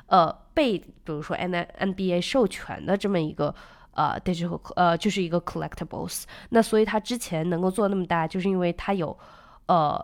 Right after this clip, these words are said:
说我们出品的才是最正品的，那其他的都是假的，就是有这样子的这种概念。然后其实，呃，N F T也有类似的一些概念，因为它里面会涉及到，就比如说哪个创作者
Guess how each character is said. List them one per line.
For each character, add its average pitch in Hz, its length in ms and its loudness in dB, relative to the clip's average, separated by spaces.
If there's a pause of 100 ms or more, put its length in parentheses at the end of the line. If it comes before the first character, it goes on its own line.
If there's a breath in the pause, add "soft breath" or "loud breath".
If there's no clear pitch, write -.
说 190 420 4 (420 loud breath)
我 196 220 4
们 185 160 0
出 - 200 4
品 - 180 2
的 - 100 -8
才 170 200 -8
是 - 120 -8
最 220 300 -2
正 233 320 -2
品 - 240 -10
的， - 140 -20
那 208 120 0
其 196 200 -6
他 208 180 4
的 196 100 4
都 190 140 -2
是 190 140 -8 (100)
假 - 260 -8
的， - 80 -20 (100)
就 247 140 0
是 240 180 2
有 180 180 4
这 233 120 2
样 233 160 6
子 208 100 0
的 180 80 2
这 175 80 -6
种 196 220 0
概 208 220 0
念。 - 180 -8 (360 loud breath)
然 233 120 8
后 262 60 6
其 320 180 -2
实， 302 160 0 (380 loud breath)
呃 196 260 10 (260)
，N 247 140 6
F 294 160 4
T 311 100 0
也 247 60 6
有 190 160 8
类 196 140 4
似 190 120 -6
的 - 60 -4
一 - 80 -4
些 175 140 -6
概 180 180 0
念， - 220 -6
因 226 80 4
为 240 80 8
它 262 300 0
里 220 180 -8
面 180 240 -2
会 214 140 -2
涉 208 200 -2
及 165 80 -6
到， 170 160 0
就 175 80 -4
比 - 140 -8
如 175 80 -8
说 170 180 -2 (200 loud breath)
哪 170 260 2
个 190 100 0
创 247 300 2
作 214 160 2
者 - 260 -10